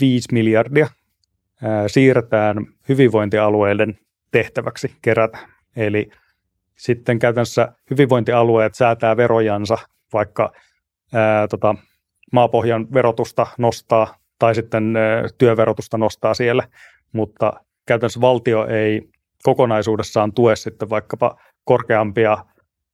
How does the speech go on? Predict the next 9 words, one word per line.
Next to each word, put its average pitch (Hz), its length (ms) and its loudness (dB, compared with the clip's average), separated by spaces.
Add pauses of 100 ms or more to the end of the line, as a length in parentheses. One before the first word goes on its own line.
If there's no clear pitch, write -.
(320)
ää, 104 440 -2
hyvinvointialueiden 120 1200 2
palveluita, 113 480 0
sote-alan 113 580 -2 (200)
palveluita 110 420 -2
sitten 107 260 -10
niin 110 80 -6
kuin 113 100 -4
maaseudulle 123 520 0